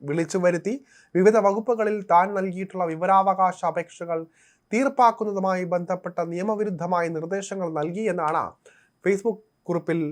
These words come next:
പ്രശാന്ത് ആരോപിക്കുന്നത്. മറുപടികൾ പരമാവധി താമസിപ്പിക്കാനും മുട്ടാപ്പോക്ക് പറഞ്ഞ വിവരങ്ങൾ നിഷേധിക്കാനും ജയതിലക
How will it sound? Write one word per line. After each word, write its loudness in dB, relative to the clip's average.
പ്രശാന്ത് -2
ആരോപിക്കുന്നത്. 0
മറുപടികൾ 6
പരമാവധി 2
താമസിപ്പിക്കാനും 2
മുട്ടാപ്പോക്ക് 6
പറഞ്ഞ 2
വിവരങ്ങൾ -2
നിഷേധിക്കാനും -2
ജയതിലക 0